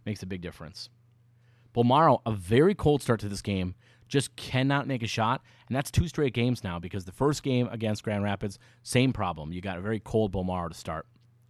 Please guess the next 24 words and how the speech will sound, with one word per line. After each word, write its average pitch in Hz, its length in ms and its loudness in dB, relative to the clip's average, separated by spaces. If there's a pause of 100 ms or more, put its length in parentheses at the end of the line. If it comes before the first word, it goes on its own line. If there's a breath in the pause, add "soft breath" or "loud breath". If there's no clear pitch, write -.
(680 soft breath)
Twenty-one 175 500 2
to 131 80 -2
ten, 107 460 -2 (320 soft breath)
and 113 240 0
Grand 139 300 0
Rapids 208 440 -2
is 123 240 -2 (180)
night 113 520 2
and 123 160 2
day 104 200 0
what 90 140 -4
we 98 80 -6
saw 98 200 -2
last 92 300 -4
game, 85 280 -6 (340 soft breath)
at 110 160 0
the 113 140 -10
end 120 200 0
of 95 120 -4
it, 85 60 -8
I 87 80 -6
should 85 200 -10
say, 73 320 -14
because 123 400 -2